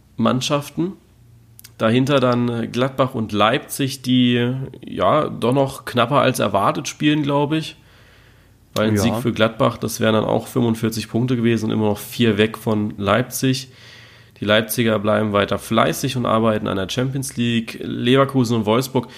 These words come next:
Speaker 1: Kurzes Statement noch zu Wolfsburg. Äh, viele haben gefragt, ja, Europa League, ist das jetzt noch drinne? Ich hab, äh, g-, gestern Abend noch getippt, nein. Was denkst du,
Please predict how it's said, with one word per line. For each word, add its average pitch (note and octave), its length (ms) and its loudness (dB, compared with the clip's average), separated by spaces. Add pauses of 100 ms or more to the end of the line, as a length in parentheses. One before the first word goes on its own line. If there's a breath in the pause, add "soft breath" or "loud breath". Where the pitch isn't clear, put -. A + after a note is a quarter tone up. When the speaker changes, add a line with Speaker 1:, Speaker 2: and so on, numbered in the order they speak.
(180 loud breath)
Speaker 1:
Kurzes C#3 320 0
Statement C3 360 2
noch B2 120 0
zu A#2+ 180 -6
Wolfsburg. C3+ 580 0 (520 loud breath)
Äh, G#2+ 160 -4
viele C#3 320 2
haben C3+ 160 2
gefragt, B2 460 0
ja, B2 120 4
Europa B2 400 2
League, C3 220 2
ist B2+ 200 -2
das B2 200 -2
jetzt B2 180 -4
noch A#2 140 0
drinne? B2 400 2
Ich B2 260 0
hab, C3 240 0
äh, A#2 240 0
g-, A#2 200 -8
gestern A#2+ 400 -2
Abend A#2+ 300 2
noch A#2 120 0
getippt, A#2 380 -4
nein. G#2+ 480 2 (340 loud breath)
Was A#2+ 180 -2
denkst B2 260 -2
du, D#3 320 2